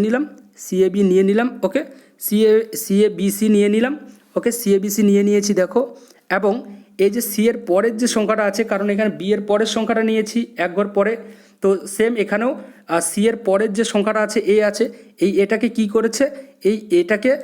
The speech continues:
আবার এখানে কিন্তু তারা কি করেছে, এই এটাকে, এই এটাকে আবার কিন্তু এখানে লাস্টে কিন্তু বসিয়ে দিয়েছে,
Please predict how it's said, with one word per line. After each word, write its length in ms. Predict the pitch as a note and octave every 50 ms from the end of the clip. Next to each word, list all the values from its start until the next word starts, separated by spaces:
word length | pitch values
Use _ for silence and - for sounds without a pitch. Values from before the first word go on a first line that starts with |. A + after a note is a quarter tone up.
| - - - _ - - D#3+
আবার 160 | E3+ G3 G#3+ G#3+
এখানে 180 | G#3 - G#3+ G#3 G3 F#3+
কিন্তু 200 | G#3+ G#3 C4 D4 - - - - _ _ -
তারা 140 | - F3+ G3+ G3 G3+
কি 60 | A3 G3+
করেছে, 220 | G#3+ G#3 G#3+ G#3 B3 A3+ A3
এই 60 | A3 G#3+ F#3 F3
এটাকে, 260 | F3 A3 G#3 G#3+ C4+ D4 - - - _ _ _ _ _ _ _ - E3+
এই 60 | F#3 G#3 G3+ - F#3
এটাকে 260 | F3+ - G3+ G3 G#3 A3 F#3 F3+
আবার 140 | F3+ G3+ G3 G3
কিন্তু 140 | G#3+ G3+ G3 F#3+
এখানে 200 | F#3+ G3 F#3+ A3+ C4+ C4+ - - - - D3+
লাস্টে 280 | D3+ D3+ D3+ - - F#3 E3+
কিন্তু 160 | G3 G3+ B3 D#4+ - - - - _ _ - D#3 D#3 E3
বসিয়ে 300 | F3 E3+ - F#3+ F3 D#3 D#3
দিয়েছে, 280 | D3+ C#3 C3 - -